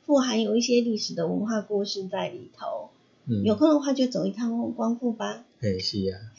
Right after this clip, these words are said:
Speaker 1: 那我们等一下呢，六点到七点，在我们的燕声广播电台另外一个频道A M一零四四千赫，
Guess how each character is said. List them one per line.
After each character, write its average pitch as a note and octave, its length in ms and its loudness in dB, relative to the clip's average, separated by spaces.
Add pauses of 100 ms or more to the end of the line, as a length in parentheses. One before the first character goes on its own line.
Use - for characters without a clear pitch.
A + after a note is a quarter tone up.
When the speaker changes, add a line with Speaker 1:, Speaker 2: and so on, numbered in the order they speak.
(280)
Speaker 1:
那 G#3+ 180 0
我 G3+ 60 0
们 G#3 340 2
等 A#3+ 100 -2
一 G#3+ 120 2
下 F4+ 260 2
呢， C#4+ 500 4
六 D#4+ 220 2
点 G3+ 220 0
到 A#3+ 240 -2
七 C4+ 280 0
点， B3+ 280 0 (260)
在 B3+ 120 0
我 A#3+ 40 4
们 A3+ 60 4
的 A3 80 2
燕 C4 180 4
声 C#4 140 6
广 D#3+ 160 -2
播 G#3 80 -2
电 D4+ 160 6
台 C4 180 2
另 A#3+ 160 4
外 A3+ 140 2
一 G3 80 0
个 G3+ 100 2
频 G3 300 -6
道 A3 160 0
A C4 320 0
M B3+ 80 4
一 B3+ 160 -4
零 G3+ 180 -2
四 G#3+ 160 -10
四 G3 160 -8
千 A3 320 -2
赫， G#3+ 280 2